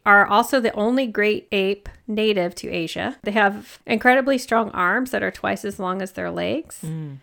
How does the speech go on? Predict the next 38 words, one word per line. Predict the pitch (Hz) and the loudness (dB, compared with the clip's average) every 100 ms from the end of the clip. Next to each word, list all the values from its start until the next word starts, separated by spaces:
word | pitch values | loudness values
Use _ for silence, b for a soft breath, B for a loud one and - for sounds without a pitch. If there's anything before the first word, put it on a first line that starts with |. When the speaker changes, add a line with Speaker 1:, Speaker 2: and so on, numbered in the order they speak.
| - | -6
Speaker 1:
Adult | 208 214 214 220 | 0 4 4 4
males | 214 208 202 214 214 | 0 2 2 2 0
get | 208 - | -4 -2
these | 196 196 - - | -2 -2 -6 -10
large, | 214 202 208 220 220 - | 2 8 10 8 6 -2
thick | 214 214 - | -2 -2 -2
pads | 202 180 190 202 | 2 4 4 2
of | 190 | -4
fat | - 180 185 - | 2 4 4 4
that | 208 185 | -4 -2
frame | 202 196 196 | 0 0 0
their | 190 | 0
faces, | - 196 202 254 269 294 - - | -2 -4 0 0 0 -2 -12 -20
cute | - 226 233 - | -8 -6 -6 -2
cheeks. | 233 226 247 - _ - | 0 0 -2 -16 _ -6
Speaker 2:
It's | 220 | 2
like | 220 220 | 2 2
if | 202 | 2
you | 214 | 2
had | |
a | 190 | 2
giant | 208 196 175 196 | 2 2 2 2
thumb | 208 170 | 2 2
and | 170 | -2
you, | 175 | -2
like, | 160 - | -2 -2
pinch | - 196 | -2 -2
their | 202 175 | -2 -2
cheek. | - 214 - - _ - | -2 -4 -6 -16 _ -2
Speaker 1:
Yes. | 190 180 - - - | 0 0 -6 -8 6
Probably | 233 233 | 6 8
you | 185 | 4
wouldn't | 185 | -2
wanna | 175 170 | -4 -2
do | 165 | -2
it, | 165 - | -2 -4
but | 180 180 202 170 | -6 -8 -6 -6
Speaker 2:
No. | 135 156 | -4 -6